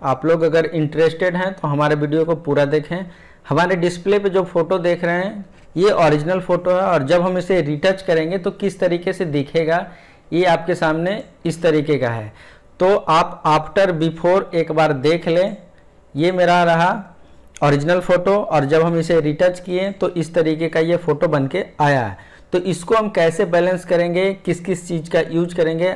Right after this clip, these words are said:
आज इस वीडियो में आपको पूरा क्लियर ही हम बता देंगे। हमारे चैनल पर नए हैं तो चैनल को सब्सक्राइब कर लीजिए।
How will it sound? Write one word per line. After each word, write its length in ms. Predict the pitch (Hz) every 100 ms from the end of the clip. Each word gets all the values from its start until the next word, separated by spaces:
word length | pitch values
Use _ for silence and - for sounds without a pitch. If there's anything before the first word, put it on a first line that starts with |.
| - 147
आज 260 | 156 160 180
इस 140 | 156
वीडियो 340 | 151 156 170
में 120 | 170 165
आपको 240 | 143 160
पूरा 220 | 151 156 143
क्लियर 380 | 151 147 151 156
ही 60 |
हम 200 | 160 151
बता 280 | 131 127 147
देंगे। 360 | 156 160 175 202 - - - - - - - -
हमारे 260 | 139 165 190
चैनल 300 | 190 190 196
पर 140 | 196
नए 180 | 196 190
हैं 120 | 202
तो 100 | 202
चैनल 320 | 208 165 156 160
को 140 | 165
सब्सक्राइब 560 | 160 156 160 165 180 175
कर 120 | 185
लीजिए। 340 | 180 180 202